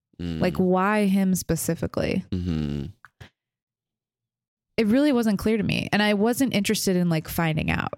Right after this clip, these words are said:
Speaker 2: either. <laughs>
Speaker 1: Yeah.
Speaker 2: But, like, looking back, I know that part of my desire for him was fueled by my upbringing,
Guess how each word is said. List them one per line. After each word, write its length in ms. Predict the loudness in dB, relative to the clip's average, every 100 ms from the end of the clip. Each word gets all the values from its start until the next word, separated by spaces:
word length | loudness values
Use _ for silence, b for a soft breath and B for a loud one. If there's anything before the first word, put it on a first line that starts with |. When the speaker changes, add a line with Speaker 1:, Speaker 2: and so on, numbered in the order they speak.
| -6 -4
Speaker 2:
either. 360 | -2 -2 -2 -4 -10 -6
<laughs> 540 | -2 -2 -2 -2 -4 -6 _ B B B
Speaker 1:
Yeah. 220 | -2 -4 -2
Speaker 2:
But, 140 | 0 2
like, 200 | 0 0
looking 460 | 0 2 2 2
back, 640 | 2 0 0 0 -2 -6 -10 0
I 120 | 2
know 580 | 4 4 4 2 2 2
that 400 | 0 -2 -4 -8 _
part 200 | -2 0
of 60 | 2
my 140 | 2
desire 440 | 0 0 0 0 0
for 140 | 0
him 280 | 0 0 0
was 240 | -2 -4
fueled 500 | -6 -2 0 0 -2
by 520 | -4 -2 0 0 -2 -4 _ _ _ _ _ _
my 160 | -4 0
upbringing, 720 | -2 0 -2 0 0 0 -2